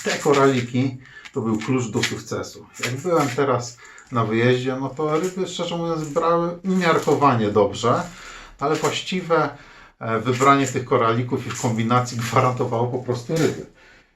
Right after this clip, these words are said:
Mi akurat, e, najlepiej sprawdzał się taki zestaw, e, że za haczykiem miałem żółty koralik, e, taki nieduży, dalej pomarańczowy, czerwony, no i czarny stoper.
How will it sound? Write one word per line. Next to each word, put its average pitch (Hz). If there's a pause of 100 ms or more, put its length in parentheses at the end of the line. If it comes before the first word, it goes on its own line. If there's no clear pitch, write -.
Mi 165
akurat, 147
e, 131
najlepiej 127
sprawdzał 117
się 107 (300)
taki 120
zestaw, 113 (1300)
e, 104
że 101
za -
haczykiem 120
miałem 95
żółty 180
koralik, 165 (240)
e, 110
taki 107
nieduży, 147 (180)
dalej 110
pomarańczowy, 147
czerwony, 135 (100)
no 254
i 143 (100)
czarny 107
stoper. -